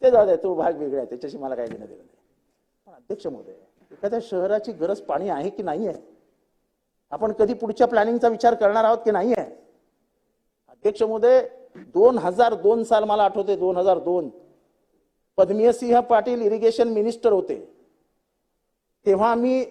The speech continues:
नुकताच वरच्या सभागृहात आलो होतो आणि तेव्हा ठाणेकरांची गरज म्हणून मी धरण मागितलं.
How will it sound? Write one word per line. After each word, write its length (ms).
नुकताच 600
वरच्या 340
सभागृहात 560
आलो 160
होतो 220
आणि 140
तेव्हा 160
ठाणेकरांची 680
गरज 360
म्हणून 240
मी 160
धरण 220
मागितलं. 540